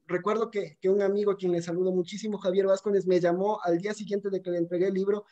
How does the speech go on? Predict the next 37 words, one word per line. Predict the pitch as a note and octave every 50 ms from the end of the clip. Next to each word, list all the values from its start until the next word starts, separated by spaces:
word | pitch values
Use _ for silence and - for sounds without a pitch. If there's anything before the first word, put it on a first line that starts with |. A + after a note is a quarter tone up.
| - - - _ _
y | F3+
él | F#3+ G#3
me | A3+ A3 G3+
dijo | G#3 G#3 - B3 -
que | - F#3+
no, | F#3 G3 G#3+ A#3+ A#3 - - _ _ _
no | G3 G#3
le | A#3+ C4 B3
parecía | - - G#3 F#3+ - A#3
verosímil | A#3 A3+ G3+ F3+ E3+ - A3+ A#3 A#3 A3 G3 F#3 E3+
que | F3+ E3+
la | E3 D#3+
madre | E3 E3+ F3 F#3 F3+ E3+
se | - E3+
suicide | D#3+ - D#3+ C#3+ - - F#3 F3+ E3 D#3+ D3
con | - D3+ D3+
la | D3+ D3+
bufanda, | D3+ C#3+ C#3+ - D3+ D3 D3 C#3 C3+ C#3
¿no? | D3+ E3 F#3
Entonces, | G3 F#3+ - D3 D3+ - D#3 D3 E3 -
ese | - G#3+ G#3 A3+
era | A#3 A3+
el | G#3 F#3+
gran | G3 F#3+ F#3+ G3 -
pero | - F#3+ F#3+ F#3 F3 F3
que | F3 E3
le | D#3+ E3
ponía | - D3+ D#3 E3 D#3+
ese | D#3+ E3+ E3+
cuento. | F#3+ G3 G#3 G3+ E3+ E3+ - - - - _ _
Pero | _ F#3 F#3 G3 F#3+ G3 G3+ G3 G3 - _ _ _ _ _ _ _ _ _ _ _ _ _ _ _ _ _ _ _ _ _ _
por | - G3 G#3
eso | A#3 B3+ B3+ C#4 B3+
mismo, | B3 C#4+ E4+ C#4 A3 F#3 E3
porque | - F3 E3+ A3 A#3+
era | C4 C4
algo, | C4 B3+ A3 A#3 B3 B3 B3+ B3 G#3 F3 D#3+ -